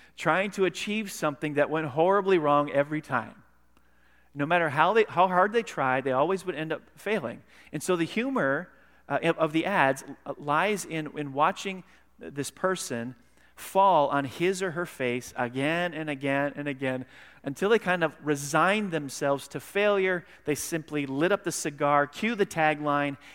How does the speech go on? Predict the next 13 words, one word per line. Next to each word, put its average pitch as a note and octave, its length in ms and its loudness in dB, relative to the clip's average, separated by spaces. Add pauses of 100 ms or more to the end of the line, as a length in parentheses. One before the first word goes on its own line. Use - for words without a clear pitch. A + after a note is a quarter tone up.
(100)
"Happiness D#3+ 880 0 (180)
is C#3+ 180 -2
a C3+ 60 -6
cigar D3+ 560 0
called C#3+ 320 -2
Hamlet." B2 520 -6 (1400)
Thirty-one G#3 600 4
years, E3+ 760 -2 (1000)
same D3 300 -4
story C#3 360 -6
told. C3 340 -14 (2000)
Is C3 160 -8
it? C4 120 -4